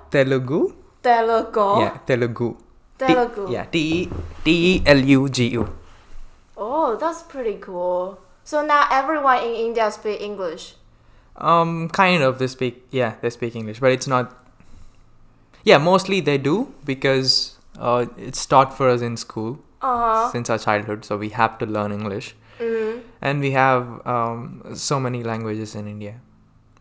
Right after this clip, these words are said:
Speaker 2: Okay,
Speaker 1: And
Speaker 2: so
Speaker 1: you
Speaker 2: do you, like, normally, do everyone know every language spoken in India?
Speaker 1: No,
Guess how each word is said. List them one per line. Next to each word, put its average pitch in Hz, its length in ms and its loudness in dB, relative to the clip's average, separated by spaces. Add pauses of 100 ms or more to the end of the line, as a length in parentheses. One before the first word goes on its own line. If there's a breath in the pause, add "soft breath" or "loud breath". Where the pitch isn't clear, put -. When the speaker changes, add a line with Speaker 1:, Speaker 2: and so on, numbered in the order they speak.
(360)
Speaker 2:
Okay, 233 340 -2
Speaker 1:
And - 80 -4
Speaker 2:
so 254 140 0 (100)
Speaker 1:
you 254 80 0 (280)
Speaker 2:
do 247 100 -4
you, 285 520 2
like, 240 340 4
normally, 233 680 2 (120)
do 202 160 -4
everyone 214 640 0
know 196 320 2
every 202 340 -2
language 190 520 -4
spoken 202 540 -8
in 190 160 -10
India? 220 540 -8
Speaker 1:
No, 127 380 -4